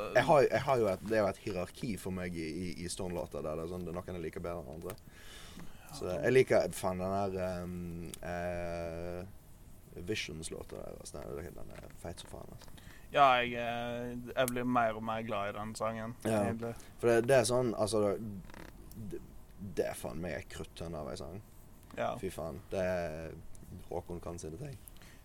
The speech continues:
Speaker 2: Jeg, eh, jeg var veldig fornøyd med den i går, faktisk.
Speaker 1: Ok.
Speaker 2: Eh, ja, på, jeg, jeg synes bare det ble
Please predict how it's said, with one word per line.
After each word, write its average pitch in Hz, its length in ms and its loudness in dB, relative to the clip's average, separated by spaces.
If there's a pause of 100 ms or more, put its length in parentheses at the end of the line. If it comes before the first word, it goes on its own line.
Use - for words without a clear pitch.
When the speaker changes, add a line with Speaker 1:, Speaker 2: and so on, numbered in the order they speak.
(120)
Speaker 2:
Jeg, 110 140 -4
eh, 110 380 0 (840)
jeg 131 80 0
var 147 160 12
veldig 170 340 12
fornøyd 151 340 6
med 127 140 6
den 131 140 8
i 123 60 4
går, 123 200 6
faktisk. 107 600 -4
Speaker 1:
Ok. 104 80 0
Speaker 2:
Eh, 113 760 2
ja, 131 220 12
på, 127 200 0 (680)
jeg, 127 320 2
jeg 123 160 4
synes 135 260 0
bare 117 320 4 (1120)
det 117 180 -2
ble 139 140 10